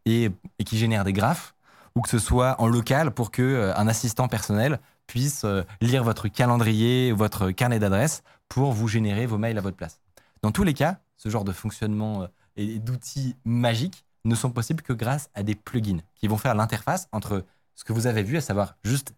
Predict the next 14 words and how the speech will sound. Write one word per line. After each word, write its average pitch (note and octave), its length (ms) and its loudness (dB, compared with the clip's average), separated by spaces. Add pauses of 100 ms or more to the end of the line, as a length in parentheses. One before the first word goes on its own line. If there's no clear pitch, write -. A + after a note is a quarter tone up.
(160)
des F#2+ 80 0
blocs G#2 340 0
de F#2 120 -4
texte, - 420 -10 (560)
et D#3+ 320 0 (180)
de G#2 80 0
l'interaction A#2 800 0 (260)
de G2+ 80 0
la F2 100 2
donnée B2+ 440 0
qui - 160 -4
vient A2+ 280 0
de G2 120 -2
l'extérieur. F#2 500 0